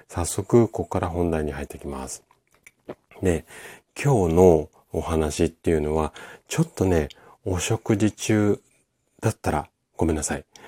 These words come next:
ちょっと便の話をするので、えっと、お食事中、あの、朝ごはん食べてる途中とか、お昼休憩の時にご飯食べながらだったら、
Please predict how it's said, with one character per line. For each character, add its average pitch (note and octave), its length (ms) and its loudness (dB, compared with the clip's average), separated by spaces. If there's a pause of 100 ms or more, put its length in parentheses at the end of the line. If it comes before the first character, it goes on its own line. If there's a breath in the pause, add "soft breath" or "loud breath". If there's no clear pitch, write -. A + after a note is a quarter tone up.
(420 loud breath)
ち - 100 -2
ょ - 40 4
っ - 20 -6
と - 120 -6
便 G2+ 220 8
の C#3+ 120 0
話 D#2 460 -4
を D2+ 80 0
す - 160 -12
る D#2 100 -6
の C#2 200 -10
で、 F2 300 6 (340 loud breath)
え E2 100 0
っ D#2+ 40 0
と、 D#2 160 -2
お D2+ 80 -2
食 - 260 -6
事 D2+ 220 -2
中、 D#2 380 0 (120)
あ D#2 100 -6
の、 D2+ 240 -2
朝 E2+ 180 0
ご E2 100 2
は E2 100 0
ん D#2 60 -2
食 D2+ 120 -6
べ D2+ 100 2
て - 120 0
る D2+ 100 0
途 D#2 140 -2
中 D#2+ 220 0
と - 100 -8
か、 - 160 -8 (180 loud breath)
お E2+ 120 2
昼 D#2+ 320 4 (460 loud breath)
休 E2 160 0
憩 E2+ 120 4
の D2 100 0
時 D#2 220 -6
に D2 160 -4 (220 loud breath)
ご F#2 100 0
飯 F2 80 2
食 D#2 160 -4
べ D#2+ 80 4
な D#2 100 0
が D2+ 100 -2
ら D2 60 -4
だ C#2 100 -6
っ C#2 40 -10
た - 160 -2
ら、 D2+ 100 -4